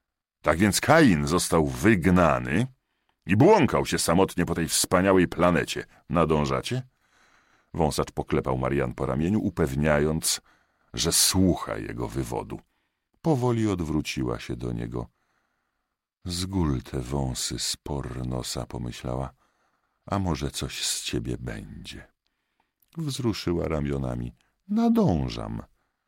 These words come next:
„Wspaniale”, uśmiechnął się i uniósł brew. „A Kain jest mężczyzną, prawda?” Słomianowłosa chciała wrócić do centrum uwagi. „Prawda.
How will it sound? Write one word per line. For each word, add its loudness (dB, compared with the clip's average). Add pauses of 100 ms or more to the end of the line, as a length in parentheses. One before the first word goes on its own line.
(160)
„Wspaniale”, 4 (340)
uśmiechnął 2
się 4
i 0
uniósł 0
brew. -8 (600)
„A 4
Kain 4 (140)
jest -2
mężczyzną, 2 (180)
prawda?” 4 (840)
Słomianowłosa -2
chciała -6
wrócić -4
do -6
centrum -4
uwagi. -10 (680)
„Prawda. 6